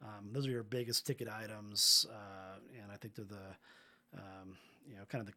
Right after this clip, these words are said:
most cutting edge areas and also the more traditional areas, but they're more, most high risk areas for E M S, and I think those are probably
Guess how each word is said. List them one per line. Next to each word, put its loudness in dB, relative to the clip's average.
most 0
cutting 10
edge 0
areas -4
and -6
also 4
the -2
more 2
traditional 0
areas, -8
but -10
they're 0
more, 12
most 6
high 10
risk 10
areas 2
for 0
E -6
M -4
S, 6
and 0
I -6
think -8
those -10
are -12
probably -10